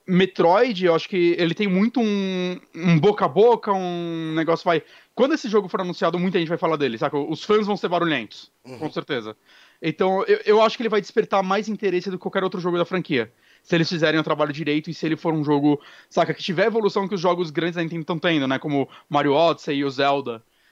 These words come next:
Speaker 1: Saca? Obviamente não sendo exatamente um mundo gigantesco como esses jogos são, mas, saca, tendo esse tipo de evolução, sendo o Metroid modernizado. Porque, porra, o último Prime é um jogo de Wii, que era um
Speaker 2: Cara,
Speaker 1: console
Speaker 2: e,
Speaker 1: que tava
Speaker 2: e
Speaker 1: uma
Speaker 2: isso
Speaker 1: geração
Speaker 2: é uma coisa
Speaker 1: atrás.
Speaker 2: que tá precisando, né, cara? Porque,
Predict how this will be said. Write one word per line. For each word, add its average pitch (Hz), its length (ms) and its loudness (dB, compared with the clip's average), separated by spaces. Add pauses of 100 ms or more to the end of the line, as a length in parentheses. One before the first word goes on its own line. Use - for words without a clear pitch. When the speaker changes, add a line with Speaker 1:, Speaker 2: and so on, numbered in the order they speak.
(120)
Speaker 1:
Saca? 151 200 -2
Obviamente 180 340 -6
não 190 100 -4
sendo 185 260 -6
exatamente 165 360 -4
um 165 40 -4
mundo 160 480 -2
gigantesco 151 600 -2
como - 120 -4
esses 135 100 -6
jogos 151 220 -2
são, 175 240 0 (320)
mas, 165 320 2
saca, 214 240 -2
tendo 220 200 -2
esse - 180 -6
tipo - 160 -16
de 202 80 -2
evolução, 185 540 -2
sendo 160 280 -4
o 196 120 4
Metroid 180 840 0 (380)
modernizado. 170 540 0
Porque, 202 200 0
porra, 202 260 0
o 156 60 -2
último 160 260 -6
Prime 147 280 -2
é 156 40 -2
um 160 60 -2
jogo 147 200 -8
de 139 340 -14
Wii, 208 380 2 (400)
que - 120 -2
era 185 80 4
um 180 60 0
Speaker 2:
Cara, 220 220 4
Speaker 1:
console 175 180 4
Speaker 2:
e, 180 40 0
Speaker 1:
que 208 80 -2
tava 185 220 0
Speaker 2:
e 190 40 -2
Speaker 1:
uma - 100 0
Speaker 2:
isso 190 100 2
Speaker 1:
geração 196 220 0
Speaker 2:
é 190 40 2
uma 214 40 0
coisa 175 200 2
Speaker 1:
atrás. 190 200 2
Speaker 2:
que 175 60 -6
tá 156 180 -4
precisando, 135 760 -8
né, 147 180 -4
cara? 139 280 -4
Porque, 156 560 -8